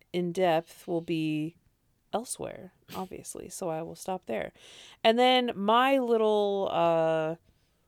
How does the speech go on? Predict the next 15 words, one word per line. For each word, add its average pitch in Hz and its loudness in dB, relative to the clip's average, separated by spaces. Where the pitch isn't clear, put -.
I 185 6
assume 180 4
I'll 160 4
like 156 4
it. 165 4
It 156 -2
hasn't 156 -4
come 151 -4
out 147 0
yet. 156 4
It'll 151 0
come - -8
out, 151 0
I 147 -6
think, 151 -10